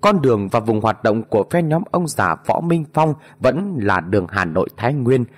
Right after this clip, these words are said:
Bắc Cạn, Cao Bằng hoặc Hà Nội Lạng Sơn sang bên Quảng Tây, Quảng Đông của Trung Quốc. Nhưng năm đó con đường này động mạnh, lính đoàn, lính khố xanh khắp mấy vùng thượng du rình rập, phục bắt gắt lắm,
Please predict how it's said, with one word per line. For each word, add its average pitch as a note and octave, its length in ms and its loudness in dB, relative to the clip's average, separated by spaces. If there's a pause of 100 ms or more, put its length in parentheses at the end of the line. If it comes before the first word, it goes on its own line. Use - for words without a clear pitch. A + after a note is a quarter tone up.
(140)
Bắc E3+ 140 -2 (100)
Cạn, F2 300 -2 (100)
Cao E3 160 2
Bằng G#2 280 0 (240)
hoặc A#2+ 160 0
Hà C3 140 0
Nội A2 300 2
Lạng G2 220 -4
Sơn F3 320 0 (180)
sang C3 240 0
bên B2 140 0 (100)
Quảng F2+ 240 0 (120)
Tây, D3 240 2 (160)
Quảng G2 360 0
Đông C3 300 0
của G3+ 220 0
Trung G2+ 220 0
Quốc. G3+ 180 2 (760)
Nhưng B2 180 2
năm G2+ 220 0
đó C3 340 0
con F3 200 2
đường A2+ 200 0
này F#2 140 -2
động G2 340 -2
mạnh, G#2+ 240 0 (340)
lính C#3 240 0
đoàn, A2+ 320 -2
lính B2+ 280 -2
khố C#3+ 240 0
xanh C#3+ 300 -2 (240)
khắp F3+ 220 -4
mấy D3+ 120 2
vùng A2 340 -2
thượng G2 300 -2
du E3+ 340 2
rình G2+ 340 -2
rập, G#2+ 200 0 (300)
phục - 280 -4
bắt B2+ 160 -4 (120)
gắt C3 240 -2
lắm, C#3+ 300 0